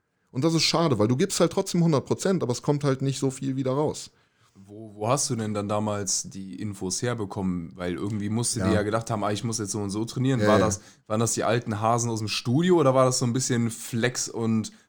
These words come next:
Speaker 1: Ja.
Speaker 2: V-H-S-Kassette von Markus Suhl?
Speaker 1: Ähm, nee, es war, also zu Beginn waren es halt wirklich die Trainer im Studio. Man hat ein Grundprogramm aufgestellt bekommen und das hatte auch mit Sicherheit irgendwo seine Berechtigung gehabt.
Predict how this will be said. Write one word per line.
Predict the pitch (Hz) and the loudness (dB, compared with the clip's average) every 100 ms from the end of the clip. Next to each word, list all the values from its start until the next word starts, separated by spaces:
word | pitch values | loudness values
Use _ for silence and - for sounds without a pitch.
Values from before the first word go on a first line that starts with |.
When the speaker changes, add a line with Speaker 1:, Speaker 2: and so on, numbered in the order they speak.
| - | -4
Speaker 1:
Ja. | 101 | 4
Speaker 2:
V-H-S-Kassette | 107 104 113 - 110 110 98 | 6 6 2 -4 -4 -4 -4
von | 110 | -6
Markus | 101 101 104 | -6 -6 -8
Suhl? | 104 95 95 | -4 -4 -2
Speaker 1:
Ähm, | 110 110 107 104 101 101 92 - | 2 4 6 4 4 2 0 0
nee, | 95 95 95 110 | 2 4 4 4
es | 147 135 - - | 2 0 -6 -4
war, | 113 113 107 | -2 0 0
also | 104 104 - _ _ _ _ _ _ | 0 0 -2 _ _ _ _ _ _
zu | - - 110 | -10 -4 0
Beginn | 104 90 110 143 143 | 2 4 4 4 4
waren | 120 110 | 2 2
es | 107 | 0
halt | 101 95 | -2 -2
wirklich | 98 - - | -4 -6 -8
die | 98 | -12
Trainer | - 104 104 | -2 0 2
im | 92 | 0
Studio. | - 123 139 127 | -4 -2 2 2
Man | 110 101 | 2 0
hat | - | -4
ein | 95 95 87 71 85 | -6 -8 -12 -20 -20
Grundprogramm | 98 110 131 - 117 120 117 117 | -4 -2 -2 -4 -4 0 0 0
aufgestellt | 117 - 110 - 113 113 | -2 -4 -6 0 0 0
bekommen | - - 117 117 110 | -6 0 2 4 2
und | 101 | 0
das | 95 - - 110 | -4 -4 -4 -4
hatte | 101 98 | -2 0
auch | 101 92 | 0 0
mit | 92 | -2
Sicherheit | 98 101 113 110 | -2 -2 -2 -2
irgendwo | - 101 95 98 | -2 -4 -2 0
seine | 95 95 | 2 0
Berechtigung | 90 98 - 95 92 | 0 -4 -4 -4 -4
gehabt. | 85 101 131 - | -2 -4 -4 -8